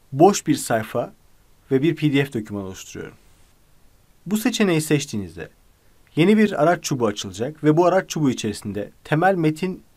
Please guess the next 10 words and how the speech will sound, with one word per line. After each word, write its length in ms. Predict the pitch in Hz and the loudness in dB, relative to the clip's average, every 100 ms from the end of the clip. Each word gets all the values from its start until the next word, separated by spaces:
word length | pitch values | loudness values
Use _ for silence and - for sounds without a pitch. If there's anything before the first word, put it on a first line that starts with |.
| _ | _
işleme 400 | 131 - 127 120 | -10 -4 -4 -2
ya 100 | 120 | -2
da 80 | 127 | -2
metin 280 | 139 147 143 | -4 -2 -2
düzenleme 400 | 135 131 139 131 | 0 0 -2 -4
için 240 | - 120 | -6 0
gerekli 360 | 135 131 127 127 | 2 2 -2 -2
araçlar 460 | 101 - 147 156 - - _ | -2 -4 -6 -6 -20 -20 _
karşınıza 440 | - 104 98 110 127 | -10 -8 -6 -8 -8
çıkacaktır. 680 | - 104 90 - - - | -10 -10 -10 -10 -16 -18